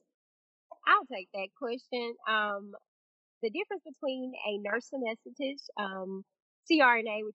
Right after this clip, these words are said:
stands for Certified Registered Nurse Anesthetist, and an anesthesiologist.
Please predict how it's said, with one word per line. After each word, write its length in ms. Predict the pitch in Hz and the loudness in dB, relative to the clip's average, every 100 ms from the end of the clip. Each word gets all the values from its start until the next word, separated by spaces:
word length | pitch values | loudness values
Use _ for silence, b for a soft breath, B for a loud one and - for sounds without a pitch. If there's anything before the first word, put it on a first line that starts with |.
| _ | _
stands 300 | 226 214 226 | -10 -10 -10
for 140 | 202 | -10
Certified 580 | 196 214 214 214 196 185 | -8 -6 -8 -4 -2 -2
Registered 440 | 214 247 226 - - | -2 -4 -6 -14 -10
Nurse 260 | 185 196 - | -10 -10 -12
Anesthetist, 640 | 190 185 - 165 190 175 - | -12 -12 -14 -16 -14 -10 -6
and 100 | 180 | -4
an 300 | 180 175 185 | -4 -4 -8
anesthesiologist. 960 | - 202 180 170 170 170 175 175 170 | -10 -10 -4 0 0 0 -6 -10 -12